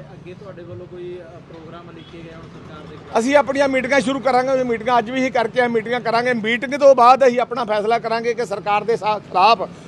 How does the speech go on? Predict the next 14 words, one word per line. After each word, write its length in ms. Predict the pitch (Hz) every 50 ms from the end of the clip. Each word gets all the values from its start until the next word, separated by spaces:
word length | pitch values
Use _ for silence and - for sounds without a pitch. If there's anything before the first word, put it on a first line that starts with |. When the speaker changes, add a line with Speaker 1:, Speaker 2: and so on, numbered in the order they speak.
| -
Speaker 2:
ਸਾਨੂੰ 300 | - 202 214 226 247 254
ਕੀ 280 | 180 - 254 269 285 269
ਸਟੈਂਡ 340 | 247 - 226 220 214 196 220
ਲੈਣਾ 240 | 226 233 233 240 233
ਚਾਹੀਦਾ 320 | 226 240 214 247 247 262
ਹੈ 100 | 247 - - - - - -
ਔਰ 140 | - 247 233
ਕੀ 220 | 160 247 262 262
ਸਟੈਪ 280 | 202 - - 220 208 220
ਚੱਕਣਾ 320 | 202 233 220 220 233 247
ਚਾਹੀਦਾ 300 | 233 247 262 254 240 269
ਹੈ, 120 | 262 233 - - - - - -
ਜਿਹਦੇ 320 | - 233 262 302 311 294 294
ਵਿੱਚ 280 | 254 247 247 - -